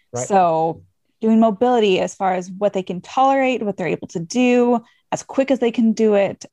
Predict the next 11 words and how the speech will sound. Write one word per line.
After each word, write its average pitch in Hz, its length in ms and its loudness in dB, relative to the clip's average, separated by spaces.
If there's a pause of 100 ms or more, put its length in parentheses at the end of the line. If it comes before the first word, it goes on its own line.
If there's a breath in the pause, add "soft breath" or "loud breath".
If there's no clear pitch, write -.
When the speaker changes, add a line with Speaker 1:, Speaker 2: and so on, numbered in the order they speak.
Speaker 2:
But 214 160 2
I'm 214 180 0
feeling 262 320 2
silly 247 400 0
that 208 120 0
I 190 180 -2 (360)
hadn't 226 560 -2 (680)
discussed 214 480 -2
nutrition 196 460 0
more 185 140 2
promptly 180 640 -2